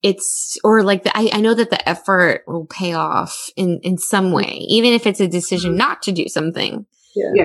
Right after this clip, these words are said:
Speaker 1: You know, like, at least, like, I've addressed it and thought of it. And anyway, I don't know. Like, I'm, <laughs> like, a little bit, but it's also super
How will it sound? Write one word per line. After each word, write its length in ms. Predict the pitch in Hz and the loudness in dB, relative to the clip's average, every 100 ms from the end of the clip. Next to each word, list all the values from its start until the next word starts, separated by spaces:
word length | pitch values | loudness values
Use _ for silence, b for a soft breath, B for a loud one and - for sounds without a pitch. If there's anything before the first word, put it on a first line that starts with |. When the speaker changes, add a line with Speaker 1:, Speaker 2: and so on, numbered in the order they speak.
| - | 2
Speaker 1:
You 160 | 226 | 2
know, 160 | 202 196 | 2 2
like, 240 | 185 175 175 | 2 0 0
at 120 | 180 185 | -2 0
least, 240 | 202 - | 0 0
like, 200 | 185 180 | -2 0
I've 480 | - 175 165 165 - - | 0 0 -2 -6 -12 -10
addressed 460 | 165 - 165 - | -10 -6 -8 -6
it 100 | 160 | -8
and 160 | 151 156 | -8 -10
thought 220 | 170 170 | -6 -6
of 140 | 165 | -6
it. 240 | 160 151 - | -8 -8 -10
And 300 | - - 180 | -12 -14 -12
anyway, 440 | - 190 170 - 180 | -6 -6 -6 -10 -4
I 120 | 208 | -2
don't 120 | 226 | -2
know. 220 | 190 - - | -4 -6 -4
Like, 160 | 214 - | -4 -2
I'm, 140 | - | -2
<laughs> 240 | 262 - | -2 0
like, 180 | 523 508 320 | -2 2 2
a 60 | 262 | 4
little 260 | 247 294 | 2 2
bit, 240 | 247 214 - B B B - | 0 -2 -6 B B B -2
but 120 | 381 | 2
it's 160 | 415 | 4
also 240 | 427 427 480 466 | 4 4 4 4
super 380 | 453 440 440 | 2 0 0